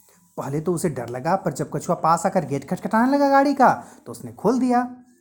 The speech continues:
कछुआ झट से चढ़ गया और सीट बेल्ट लगा लिया। ड्राइवर स्तब्ध दिख रहा था, देख रहा था बार-बार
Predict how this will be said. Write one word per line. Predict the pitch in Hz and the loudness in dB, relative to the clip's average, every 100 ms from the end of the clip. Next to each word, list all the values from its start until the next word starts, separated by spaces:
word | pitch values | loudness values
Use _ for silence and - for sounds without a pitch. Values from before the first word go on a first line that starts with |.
| _ - | _ -8
कछुआ | 160 - 196 | -6 0 0
झट | 143 226 | 0 -4
से | 233 165 | -4 -4
चढ़ | 180 | -4
गया | 160 175 185 | -2 0 2
और | 185 | 4
सीट | 175 220 208 | 2 0 0
बेल्ट | 165 156 | -2 -2
लगा | 139 120 117 | -4 -6 -8
लिया। | 110 104 - _ _ _ _ | -10 -14 -16 _ _ _ _
ड्राइवर | 127 147 139 175 | -4 -2 0 0
स्तब्ध | 175 240 247 | 2 0 2
दिख | 180 175 | 0 0
रहा | 170 156 | 0 0
था, | 156 190 | 2 0
देख | 151 170 190 | 2 0 2
रहा | 190 | 2
था | 233 | 4
बार-बार | 254 262 262 262 | 6 6 6 2